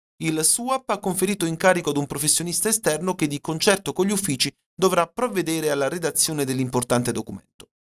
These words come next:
Il siad è uno strumento integrato della pianificazione urbanistica per la programmazione e pianificazione del territorio ai fini commerciali. Si andrà di fatto a stabilire, in conformità con le normative in vigore, i criteri per l'esercizio delle attività commerciali in aree private ed in aree pubbliche,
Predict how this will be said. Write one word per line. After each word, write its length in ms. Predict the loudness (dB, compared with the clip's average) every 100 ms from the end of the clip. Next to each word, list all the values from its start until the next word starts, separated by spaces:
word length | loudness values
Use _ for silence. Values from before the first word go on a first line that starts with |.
| _ _ _ _ _
Il 120 | -6
siad 480 | -2 0 0 -2 0
è 20 |
uno 140 | 0 0
strumento 460 | -2 0 0 0
integrato 520 | -2 -2 2 2 2
della 220 | 0 0 0
pianificazione 720 | -2 -4 -2 0 2 2 2
urbanistica 720 | 0 0 0 0 -2 -2 0
per 180 | 0 0
la 100 | 0
programmazione 800 | 0 0 0 -2 -2 0 0 0
e 60 |
pianificazione 720 | -2 -2 -4 -2 0 0 0 0
del 160 | 0
territorio 480 | -2 -4 -2 -2 0
ai 120 | -2
fini 280 | -2 -4 -4
commerciali. 840 | -2 0 0 -2 -6 -8 -10 -16 -18 _ _
Si 160 | -4 -2
andrà 240 | 0 0
di 120 | -2
fatto 340 | -2 -2 0 -2
a 60 |
stabilire, 580 | -2 -2 -4 -2 0 0
in 100 | 0
conformità 600 | -4 -4 -2 -2 0 0
con 140 | 0 -2
le 60 |
normative 520 | -2 -2 -2 -4 -4 -4
in 100 | -2
vigore, 520 | 0 0 0 -2 _ -4
i 120 | -2
criteri 460 | 0 2 2 2
per 220 | -2 -2 0
l'esercizio 600 | 0 0 -2 -2 -2 0
delle 220 | 2 2
attività 460 | 2 -4 -2 -2
commerciali 640 | 0 -2 -2 -2 2 2 0
in 100 | -2
aree 220 | 0 0
private 440 | -2 0 0 0
ed 80 | -2
in 120 | 0
aree 200 | 0 0
pubbliche, 520 | -2 -4 -2 -2 -2